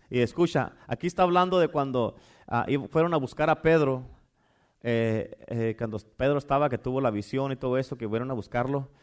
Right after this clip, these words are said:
este, y él estaba en una casa allí, y vinieron a buscarlo de la casa de Cornelio para que fuera allá a hablarles las palabras de vida. Amén. So, dice en el versículo nueve de esta manera: dice, "Al día siguiente,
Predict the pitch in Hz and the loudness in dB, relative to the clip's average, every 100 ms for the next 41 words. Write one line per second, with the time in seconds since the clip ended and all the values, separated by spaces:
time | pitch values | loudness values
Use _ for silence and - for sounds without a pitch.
0 | _ - 110 - 113 107 113 120 131 127 | _ -8 -8 -6 -2 0 0 0 -2 0
1 | 127 127 123 127 123 131 104 107 135 151 | 0 -2 -2 -2 -2 -2 0 0 0 -2
2 | - _ _ - 117 117 135 160 135 - | -12 _ _ -6 -4 0 0 0 -2 0
3 | 147 151 120 139 139 151 123 117 135 143 | 0 2 0 -2 -2 -4 -4 -4 -4 -4
4 | 127 110 - 123 135 - 107 113 123 120 | -6 -8 -2 2 2 0 0 2 2 2
5 | 120 131 117 - _ _ - 107 101 113 | 2 2 0 -6 _ _ -10 -8 -6 -4
6 | 104 117 127 123 104 107 123 113 101 - | 2 4 4 4 2 2 2 2 -2 -6
7 | _ _ - 113 135 160 - - - 143 | _ _ -8 0 0 0 -8 -20 -2 2
8 | 135 160 190 165 139 - - 175 151 170 | 2 2 0 2 0 -2 -2 0 2 4
9 | 165 139 131 151 143 156 151 135 - 139 | 4 2 2 0 2 2 2 2 0 2
10 | 180 185 180 185 175 - 113 117 | 2 0 2 4 4 -2 -4 -6